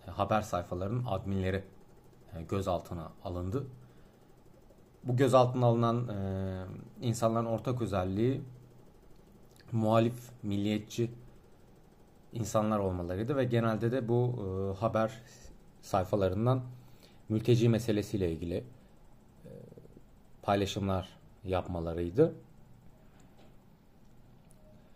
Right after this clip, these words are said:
Aslında beklenen bir gözaltı furyasıydı. Geçen hafta hem Cumhurbaşkanı hem Devlet Bahçeli ayrı ayrı bu mülteci meselesini kaşıyan hesaplara karşı,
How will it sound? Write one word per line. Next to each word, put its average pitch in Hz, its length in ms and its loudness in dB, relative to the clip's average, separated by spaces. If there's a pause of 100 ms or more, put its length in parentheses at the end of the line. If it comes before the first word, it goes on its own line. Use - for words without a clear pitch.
(600)
Aslında 127 380 6
beklenen 131 440 8
bir 117 40 4
gözaltı 98 440 2
furyasıydı. 92 1080 -2
Geçen 110 300 2
hafta 107 460 0
hem 110 280 2 (1000)
Cumhurbaşkanı 101 800 0
hem 104 220 0
Devlet 98 360 0
Bahçeli 104 480 0 (420)
ayrı 104 260 4
ayrı 104 340 2 (360)
bu 101 160 0
mülteci 104 400 0
meselesini 101 600 -4
kaşıyan 98 580 -2 (460)
hesaplara 104 580 2
karşı, 117 540 0